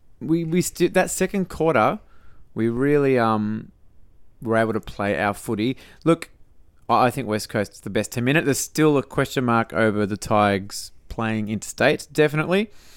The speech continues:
um, which I was hoping that we could have sh-,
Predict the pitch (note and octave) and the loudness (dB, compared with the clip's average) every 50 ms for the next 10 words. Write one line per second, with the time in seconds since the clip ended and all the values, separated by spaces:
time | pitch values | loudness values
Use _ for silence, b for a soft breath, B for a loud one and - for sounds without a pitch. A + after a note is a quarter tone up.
0 | b b b b b b b b b b b b b - - - - - A2 G#2+ | b b b b b b b b b b b b b -20 -20 -8 -2 2 2 4
1 | G#2+ G#2+ G#2+ G#2+ A2 - - G#2+ G#2 G#2 G2 - - B2+ A#2+ A#2 A#2+ A2 G#2 D2+ | 4 4 4 2 0 -2 -2 0 0 0 0 -2 -4 -4 -4 -2 -4 -4 -6 -6
2 | E2+ G2+ - - G#2 F#2+ - - - | -6 -8 -8 -8 -8 -8 -8 -10 -14